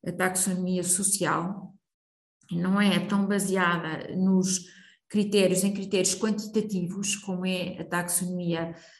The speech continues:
ambiental e climática, mas é mais baseado em dois fatores fundamentais, que é, no fundo, o fator da disponibilidade dos serviços sociais e da acessibilidade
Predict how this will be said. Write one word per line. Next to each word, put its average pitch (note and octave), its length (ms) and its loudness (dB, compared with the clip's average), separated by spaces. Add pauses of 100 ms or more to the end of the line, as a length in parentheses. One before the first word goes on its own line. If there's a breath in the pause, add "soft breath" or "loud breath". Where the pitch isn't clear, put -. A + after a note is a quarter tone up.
(140 loud breath)
ambiental E3+ 560 0
e E3+ 100 -4
climática, F#3 720 -2 (260 loud breath)
mas A3+ 460 6
é F#3+ 360 4
mais F#3+ 340 0
baseado E3+ 680 -2 (100)
em F3 300 -2
dois F3+ 320 4
fatores - 580 -8
fundamentais, E3+ 880 -2
que - 180 -8
é, E3+ 40 0
no E3+ 120 -2
fundo, E3+ 300 -4
o - 100 -10
fator E3 440 -4
da F3 100 -4
disponibilidade F3 1080 2
dos F3+ 240 -6
serviços E3+ 540 -2
sociais D#3+ 800 -4 (680 loud breath)
e F#3+ 140 2
da F#3+ 160 2
acessibilidade E3 1080 0